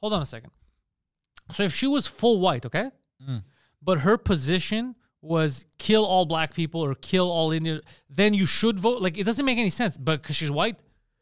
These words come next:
Speaker 1: shouldn't the policies be what matters? Her policies are garbage. That's why you don't vote for her.
Speaker 2: Yeah.
Speaker 1: So if her policies were amazing right now, you don't vote for her 'cause she's brown.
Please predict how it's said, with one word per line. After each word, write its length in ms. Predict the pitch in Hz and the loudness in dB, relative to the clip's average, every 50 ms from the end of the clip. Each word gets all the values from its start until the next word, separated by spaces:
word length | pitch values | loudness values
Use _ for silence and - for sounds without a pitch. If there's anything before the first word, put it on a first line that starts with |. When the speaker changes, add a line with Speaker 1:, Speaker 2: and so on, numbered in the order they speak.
| _ _ - | _ _ -6
Speaker 1:
shouldn't 340 | - - - 302 339 320 | -2 2 4 4 4 4
the 80 | 240 208 | 2 0
policies 600 | - - - 202 226 262 277 - - 262 247 196 | 0 2 2 2 4 2 0 -2 -4 -4 -4 -4
be 120 | 175 220 240 | -2 -2 -2
what 140 | 220 220 190 | -2 0 0
matters? 440 | 208 226 269 285 262 160 - - _ _ _ _ _ _ _ _ | 0 0 0 0 -2 -2 -4 -8 _ _ _ _ _ _ _ _
Her 140 | - 233 190 | 0 0 0
policies 520 | - - 247 269 269 277 208 - 202 170 | 2 4 4 4 2 2 -2 -2 -2 0
are 80 | 180 160 | 0 2
garbage. 500 | 147 160 151 135 120 127 120 - - - | 2 2 2 2 0 -4 -8 -10 -6 -2
That's 200 | 208 240 - - | -2 0 0 0
why 100 | 240 208 | -2 -2
you 120 | 208 208 | -2 -2
don't 140 | 196 196 185 | -2 -2 -2
vote 180 | 185 233 247 - | -2 -4 -4 -6
for 80 | 139 | -8
her. 140 | 107 113 - _ _ _ _ _ _ _ _ _ _ _ _ _ 127 | -10 -10 -14 _ _ _ _ _ _ _ _ _ _ _ _ _ -12
Speaker 2:
Yeah. 180 | 139 143 131 - _ _ _ _ | -10 -10 -10 -10 _ _ _ _
Speaker 1:
So 160 | _ - 254 254 | _ 2 4 4
if 80 | 214 | 4
her 80 | 208 240 | 4 2
policies 420 | - 240 262 294 302 - 285 277 | 4 6 6 6 6 4 2 2
were 140 | 254 233 214 | 4 4 4
amazing 500 | 202 208 220 247 294 302 220 220 233 208 | 6 6 6 6 6 4 4 2 2 4
right 180 | 202 196 190 180 | 4 4 2 2
now, 260 | 185 190 220 254 277 | 2 2 2 0 0
you 140 | 254 196 196 | 2 2 4
don't 200 | 220 233 220 175 | 4 4 2 2
vote 140 | 214 233 - | 0 0 0
for 100 | - 240 | 0 -2
her 80 | 220 214 | -2 -2
'cause 120 | - 180 | -4 -6
she's 140 | - 165 151 | -6 -6 -4
brown. 340 | 135 165 185 220 240 208 | -2 -2 -2 -2 -2 -6